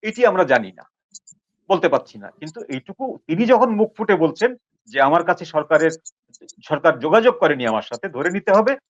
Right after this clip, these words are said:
সরকারের কেউ যায়নি, তাহলে প্রশ্ন উঠবে অধ্যাদেশগুলো কে তাহলে অনুমোদন দিল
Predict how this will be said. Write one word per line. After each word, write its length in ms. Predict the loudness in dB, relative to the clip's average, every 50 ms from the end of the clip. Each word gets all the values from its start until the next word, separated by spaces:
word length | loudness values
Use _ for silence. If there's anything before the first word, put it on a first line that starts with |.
| _ _ _
সরকারের 380 | -6 -4 -2 0 0 0 0
কেউ 240 | 0 4 4 4 6
যায়নি, 360 | 6 4 2 2 0 -2 -8 -16 -20 _ _ _ _ _ _ _ -4
তাহলে 280 | 0 2 2 4 2
প্রশ্ন 320 | 2 0 -4 -4 -2 2 4
উঠবে 340 | 4 4 4 2 0 0 0 -4 _ _ _ -20 _ -8
অধ্যাদেশগুলো 600 | -8 -2 0 0 0 0 -2 -2 -2 0 0 0
কে 260 | 0 2 4 4 4
তাহলে 440 | 6 4 2 2 2 -2 -2 -4 _ _ _ -18 -16 -10 -4
অনুমোদন 460 | -4 -2 0 2 2 2 2 2 0
দিল 220 | 0 -4 -4 -4